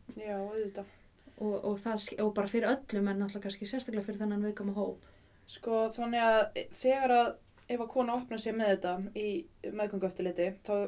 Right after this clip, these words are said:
Speaker 1: hérna, bæði er hægt að, þú veist, greiða leið fyrir, hérna, sálfræðiaðstoð eða hvers konar a-, andlegan stuðning ef að, ef að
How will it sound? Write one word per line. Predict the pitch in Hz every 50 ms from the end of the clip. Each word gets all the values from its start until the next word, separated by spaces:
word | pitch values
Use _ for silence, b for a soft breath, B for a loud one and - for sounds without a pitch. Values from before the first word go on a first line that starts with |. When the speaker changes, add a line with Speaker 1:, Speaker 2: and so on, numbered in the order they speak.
| 196 -
Speaker 1:
hérna, | 196 202 208 202 196 202 208 202 196 196 190 190 190 B B B B B B _
bæði | 208 208 220 247 233 220
er | 202 202
hægt | 208 196 202 202
að, | 196 196 190
þú | 196
veist, | 196 196
greiða | - 202 202 196 190
leið | 190 196 196 196 196 196
fyrir, | - 214 196 185 190 185 185 175 175
hérna, | - 196 190 202 196 196 196 185
sálfræðiaðstoð | - 202 190 185 - 214 202 202 202 214 220 - - 254 254 262
eða | 262 240 214 214
hvers | 214 - 226 220 -
konar | - 202 208 196 196 196 196 - -
a-, | - - - -
andlegan | - 214 214 214 214 208 202 196
stuðning | 202 - 233 226 214 208 202 196 196
ef | 202 196 190
að, | 196 190 190 190 - -
ef | 202 196 196 196
að | 196